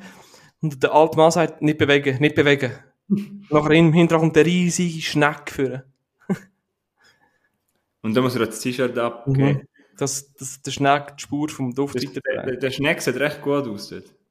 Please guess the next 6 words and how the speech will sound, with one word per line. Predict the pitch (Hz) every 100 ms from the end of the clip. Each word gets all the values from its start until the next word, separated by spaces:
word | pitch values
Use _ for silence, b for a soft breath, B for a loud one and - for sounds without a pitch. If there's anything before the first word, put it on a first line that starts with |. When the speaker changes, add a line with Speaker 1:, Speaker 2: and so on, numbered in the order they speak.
| _ -
Speaker 1:
Mhm. | 139 139 139 - _
Speaker 2:
Also | 107 107
grusig, | 113 127 147 - 107
aber | - - -
Speaker 1:
<laughs> | - 117
Mhm. | 139 165 147 120 104 104